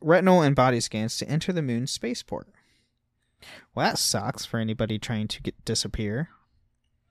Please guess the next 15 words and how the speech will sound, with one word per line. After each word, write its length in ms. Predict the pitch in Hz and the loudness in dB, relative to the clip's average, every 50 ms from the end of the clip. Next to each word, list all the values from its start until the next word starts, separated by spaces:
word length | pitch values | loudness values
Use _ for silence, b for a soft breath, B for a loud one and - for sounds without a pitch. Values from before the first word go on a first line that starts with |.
| _ _ _ - _ _ _ - | _ _ _ -20 _ _ _ 0
Hey, 280 | 202 214 208 185 160 139 | 2 4 4 2 2 0
I 140 | - 139 147 | -2 0 0
need 220 | 156 165 165 160 | 2 2 4 4
a 20 | |
s-, 180 | 151 143 - - - - | 2 2 0 -4 -6 -6
eye 180 | - 143 151 156 | -6 -4 -2 -2
scan 460 | 156 - - - 147 147 147 143 143 | -2 -2 -2 -2 0 2 2 2 2
and 120 | 139 131 131 | 2 2 2
a 360 | 127 127 127 127 127 131 139 | 2 2 2 0 -2 -2 -2
whole 160 | - 143 143 | -2 -2 -2
body, 380 | 143 147 139 139 139 135 127 - - _ | 0 0 -2 -2 0 -2 -4 -6 -8 _
full 220 | - - 147 143 | -4 -2 0 0
body 260 | 139 143 131 135 131 135 | 2 2 0 0 -2 -4
scan. 340 | - - 123 120 117 117 | -4 -4 -2 -2 -2 -2
Sorry. 480 | 117 - - 131 127 127 123 120 120 | -2 -2 0 0 2 2 2 0 -2